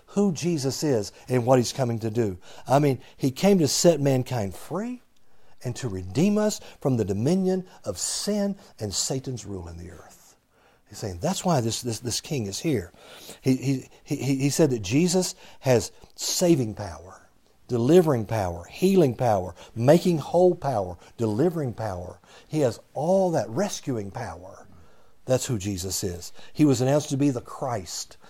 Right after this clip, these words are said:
And you know that word Christ is from the word Christos, which means the anointed one. He's, he's the anointed one, the one we've been waiting for. Christ is the, is the Greek word that's equivalent to the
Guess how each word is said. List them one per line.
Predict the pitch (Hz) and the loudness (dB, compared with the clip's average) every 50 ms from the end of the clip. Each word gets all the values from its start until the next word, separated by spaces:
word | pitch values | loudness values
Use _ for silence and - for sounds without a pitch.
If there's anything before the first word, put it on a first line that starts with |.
| - - | -20 -8
And | - 143 151 | -4 0 2
you | 170 160 | 4 6
know | 139 120 101 | 6 6 4
that | 92 104 101 | 4 -2 -2
word | 101 104 101 92 - | -2 -2 -2 -2 -6
Christ | - - 131 117 110 107 - - - - - - | -4 2 4 4 4 4 0 -4 -12 -18 -18 -8
is | - 113 107 | -6 -6 -4
from | - 123 117 | -2 -2 -2
the | 110 | 0
word | 101 104 98 90 | 0 -2 -2 -4
Christos, | - - 170 156 131 - - 123 110 98 - - - - | -4 -4 -2 -2 -2 -2 -4 -4 -4 -4 -6 -10 -16 -12
which | - 123 120 - - | -10 -8 -8 -8 -8
means | 113 110 95 90 | -10 -10 -10 -12
the | 95 104 101 | -12 -12 -10
anointed | 98 98 98 98 95 95 95 - 92 85 92 | -10 -10 -10 -12 -12 -14 -16 -18 -20 -20 -20
one. | 98 95 95 95 - _ _ _ _ _ _ _ _ _ _ _ _ _ _ _ - _ - - | -20 -20 -20 -20 -20 _ _ _ _ _ _ _ _ _ _ _ _ _ _ _ -20 _ -20 -20
He's, | _ - 135 120 - - - _ | _ -4 -4 -2 -2 -6 -10 _
he's | - - 160 165 147 123 120 | -8 -2 0 0 0 0 2
the | 127 123 117 | 2 2 2
anointed | 107 101 104 117 131 143 - 156 131 | 2 2 2 2 2 2 2 0 -2
one, | 117 120 120 110 101 90 - - - - - | 0 2 2 2 0 -2 -8 -14 -20 -6 -2
the | 113 107 | -2 -2
one | 85 90 98 117 135 147 156 160 160 160 147 - - - | 0 0 2 4 6 6 6 6 4 4 0 -4 -10 -8
we've | 107 110 131 143 143 143 147 143 - - _ - | 0 4 4 6 6 6 4 0 -2 -8 _ -8
been | 110 127 139 139 135 131 117 110 117 | -2 2 2 4 2 2 -2 -6 -10
waiting | 113 107 120 127 131 127 123 123 120 120 110 | -6 -2 0 2 2 2 0 -2 -6 -6 -8
for. | - - - 113 104 98 92 87 87 92 92 90 - _ _ _ _ _ _ _ _ _ _ _ | -12 -10 -6 -4 -4 -4 -6 -8 -12 -16 -20 -20 -20 _ _ _ _ _ _ _ _ _ _ _
Christ | - - - - 135 139 127 117 - - | -18 -12 -4 0 0 2 0 0 -2 -6
is | 120 107 - | -6 -6 -6
the, | - 107 90 - - - _ _ | -8 -8 -10 -10 -14 -20 _ _
is | - 120 110 | -6 -6 -4
the | 90 110 | -4 -6
Greek | 92 87 101 117 135 127 - 120 | -8 -4 -2 -2 -2 -2 -2 -2
word | 117 117 117 107 | -2 -2 -2 -2
that's | 113 104 - - | -4 -6 -6 -10
equivalent | 101 - - 131 123 113 120 110 - | -12 -2 -2 0 0 0 -2 -4 -4
to | 110 | -8
the | 104 107 95 | -8 -8 -8